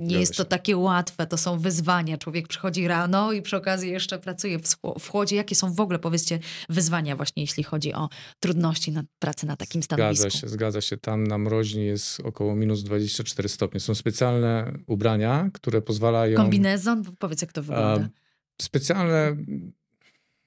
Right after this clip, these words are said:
Speaker 1: specjalne ubrania, które pozwalają pracować w tej temperaturze, może
Speaker 2: Aha.
Speaker 1: w ten sposób. A, e, pracownik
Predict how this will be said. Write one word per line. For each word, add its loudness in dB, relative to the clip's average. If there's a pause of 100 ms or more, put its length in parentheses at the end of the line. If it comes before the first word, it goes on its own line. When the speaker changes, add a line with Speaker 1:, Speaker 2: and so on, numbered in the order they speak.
(280)
Speaker 1:
specjalne 2
ubrania, 2
które 0
pozwalają 2
pracować -2
w -10
tej -2
temperaturze, -4
może 0
Speaker 2:
Aha. 2
Speaker 1:
w 2
ten 4
sposób. -2 (520)
A, 2 (760)
e, 0
pracownik 2